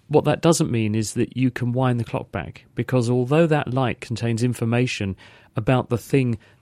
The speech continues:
that it departed from or the surface that it left from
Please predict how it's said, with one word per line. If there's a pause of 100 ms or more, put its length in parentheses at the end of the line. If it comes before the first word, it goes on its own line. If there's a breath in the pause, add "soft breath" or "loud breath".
that
it
departed
from
or
the
surface
that
it (120)
left
from